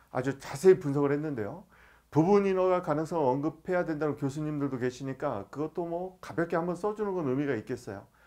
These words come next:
어, 부분 인허가가 가능한 경우에만 의제된 인허가를 다툴 뭐 실익이 있다고 하는데 판례의 정확한 논지는 그렇지 않지만 뭐 그렇게 보는 교수님들도 있어요.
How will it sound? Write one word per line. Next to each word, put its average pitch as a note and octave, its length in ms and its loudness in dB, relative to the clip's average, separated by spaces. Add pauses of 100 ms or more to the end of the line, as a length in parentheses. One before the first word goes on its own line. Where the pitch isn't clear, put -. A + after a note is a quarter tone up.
(460)
어, - 440 -14
부분 G3 280 4
인허가가 F#3+ 540 2
가능한 D#3+ 760 -2
경우에만 C#3 680 -2 (320)
의제된 D3 440 0
인허가를 C3+ 380 0
다툴 C3+ 360 -4
뭐 A#2+ 100 -2
실익이 F3+ 300 -4
있다고 C3+ 340 0
하는데 C3+ 500 -4 (600)
판례의 A#3 300 2
정확한 D#3+ 360 0
논지는 D3 360 2
그렇지 C#3+ 280 -2
않지만 C3 640 -4
뭐 A#2 220 -6
그렇게 D3 260 -2
보는 C#3+ 220 0
교수님들도 C3+ 720 -4
있어요. F#2+ 340 -10